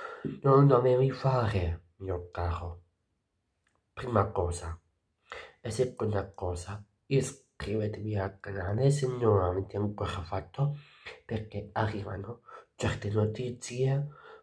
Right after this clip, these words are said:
brutte, ma anche negative.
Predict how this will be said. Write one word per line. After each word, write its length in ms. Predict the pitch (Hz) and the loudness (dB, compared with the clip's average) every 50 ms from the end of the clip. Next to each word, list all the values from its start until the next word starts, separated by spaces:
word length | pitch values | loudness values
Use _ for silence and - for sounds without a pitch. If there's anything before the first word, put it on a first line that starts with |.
| _ _ | _ _
brutte, 800 | _ - - 117 117 110 110 - - - 151 151 151 147 - - - | _ -4 -2 0 -2 -2 -4 -6 2 6 6 6 6 4 0 -6 -10
ma 120 | - 101 95 | -6 -4 0
anche 640 | 101 110 110 107 - 127 123 127 - - - _ _ _ _ _ _ _ _ _ _ _ _ _ _ _ _ - | 0 0 -2 -2 -4 -4 -6 -6 -6 -10 -20 _ _ _ _ _ _ _ _ _ _ _ _ _ _ _ _ -4
negative. 1040 | - 135 135 135 139 147 123 - - 151 147 143 113 104 85 80 87 - - - | 2 4 4 6 6 6 4 6 6 6 6 6 6 4 0 -2 -2 -4 -8 -14